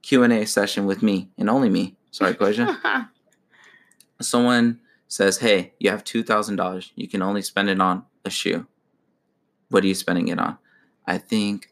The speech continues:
Speaker 1: I think, psych, no, no hesitation. Gotta be the Air Jordan one Travis Scott.
Speaker 2: <laughs>
Speaker 1: It's easy, right?
Speaker 2: Yeah.
Speaker 1: Super easy. I mean, you get Travis Scott,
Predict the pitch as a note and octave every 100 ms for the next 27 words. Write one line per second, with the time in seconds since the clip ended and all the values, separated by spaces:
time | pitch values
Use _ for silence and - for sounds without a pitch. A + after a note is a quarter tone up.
0 | - F#2+ - F#2+ F2+ - - - C3 C3
1 | B2+ - - A2+ G2 F#2 _ A2+ C3 D3+
2 | C#3+ B2+ C3+ B2 - B2 - _ _ -
3 | G#2 G#2 G2+ - - A2 G#2 A2 G#2+ G#2
4 | G2+ G2 F#2+ - G2 F#2+ - - - -
5 | _ _ _ _ - C4 - _ _ _
6 | - - F3 A3+ G#3 - - _ _ _
7 | - D#3+ A3 - - _ - F3 E3+ -
8 | _ _ _ _ _ _ - - E3 C#3
9 | F#2+ G#2+ G2 F#2+ G2 _ _ _ _ _
10 | - A#2 A2 G#2+ G#2 G#2 _ _ _ _
11 | G2+ G2 F#2 - A2+ - - - - -